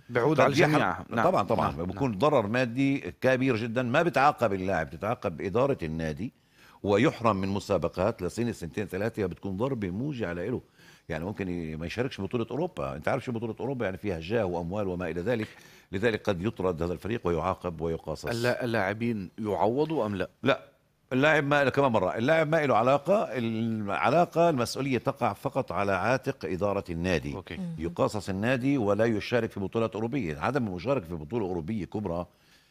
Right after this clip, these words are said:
Speaker 2: هي أكثر من إنه أسميها ضربة مميتة. يعني ضربة مميتة بكل ما تعني الكلمة معناها.
Speaker 1: مهم.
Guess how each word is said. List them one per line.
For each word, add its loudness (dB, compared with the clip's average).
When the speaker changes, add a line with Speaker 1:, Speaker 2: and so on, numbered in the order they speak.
Speaker 2:
هي -2
أكثر -2
من -2
إنه -4
أسميها -6
ضربة -4
مميتة. -6
يعني -12
ضربة -4
مميتة -4
بكل -6
ما -4
تعني -6
الكلمة -6
معناها. -4
Speaker 1:
مهم. -10